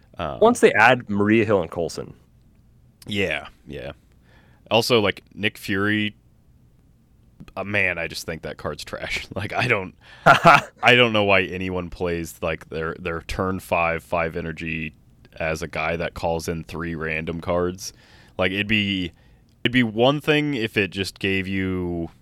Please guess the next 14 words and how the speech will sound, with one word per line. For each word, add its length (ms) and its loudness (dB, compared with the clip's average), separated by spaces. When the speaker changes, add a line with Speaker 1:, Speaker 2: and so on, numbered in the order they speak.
Speaker 1:
like, 220 -4
one 460 -2
six 420 -4
co-, 280 -4
like, 180 -4
six 260 -4
energy 440 -6
card 300 -2
that's, 160 -10
like, 140 -8
cost 320 -4
zero 360 -6
or 120 -6
something. 220 -8